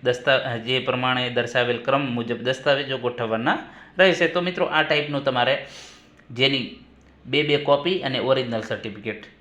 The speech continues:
આ તમારે લઈને જવાનું છે ડોક્યુમેન્ટ માટે. તો ઓરિજિનલની, આ ઓરિજિનલ અલગ અને જે છે તમારી ઝેરોક્ષ કોપી, તો જો ઝેરોક્ષ કોપી આ રીતે તમારે, અ,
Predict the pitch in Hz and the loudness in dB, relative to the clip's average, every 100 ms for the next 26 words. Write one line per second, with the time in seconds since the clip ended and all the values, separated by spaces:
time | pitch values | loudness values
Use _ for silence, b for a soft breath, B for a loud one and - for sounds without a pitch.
0 | _ - 131 127 120 120 123 123 123 127 | _ -2 -2 0 0 2 0 0 2 2
1 | 135 135 151 147 131 139 135 131 131 151 | 2 0 -4 -2 -2 -4 -6 -4 -4 -2
2 | 185 - B B B 131 135 147 156 160 | -6 -10 B B B 2 4 4 0 0
3 | 160 156 151 143 - - 143 127 - 139 | 0 0 -2 -4 -10 0 4 4 0 0
4 | 135 147 160 165 160 165 175 - 131 135 | 0 0 0 4 4 4 2 -2 -6 -4
5 | 135 127 135 143 135 - - 120 127 123 | -4 -4 -4 -4 -4 -6 -14 -8 -4 -2
6 | 120 123 131 120 - 113 - 98 B B | 0 2 2 2 -2 -4 -4 -12 B B
7 | 143 139 139 143 127 131 156 - 151 151 | -4 2 2 2 2 2 2 0 -2 0
8 | 151 135 127 123 123 123 113 113 123 156 | 2 2 2 0 -2 -2 -2 0 0 -2
9 | B B B | B B B